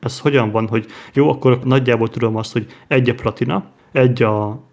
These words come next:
utolsó boss megölése, egy a, az összes main questnek a befejezése, és akkor még kb. mennyi lehet. Hogyha van, ami nem secret, akkor azt elolvasom,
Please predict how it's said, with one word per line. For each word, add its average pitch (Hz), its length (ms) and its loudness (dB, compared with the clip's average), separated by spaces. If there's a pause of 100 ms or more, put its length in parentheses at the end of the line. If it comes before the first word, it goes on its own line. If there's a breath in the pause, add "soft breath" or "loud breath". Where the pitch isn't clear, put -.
(120)
utolsó 117 400 2
boss 113 200 -2
megölése, 131 640 0
egy 127 220 2
a, 110 180 0 (400)
az 147 80 0
összes 131 300 0
main 120 180 0
questnek 127 320 -8
a 120 40 -6
befejezése, 147 640 -2
és 131 100 0
akkor 131 180 2
még 120 140 0
kb. 117 300 0
mennyi 107 400 0
lehet. 104 300 -4
Hogyha 120 220 -2
van, 131 200 0
ami 110 140 0
nem 117 180 0
secret, 131 360 -8
akkor - 120 -16
azt - 180 -6
elolvasom, 120 580 2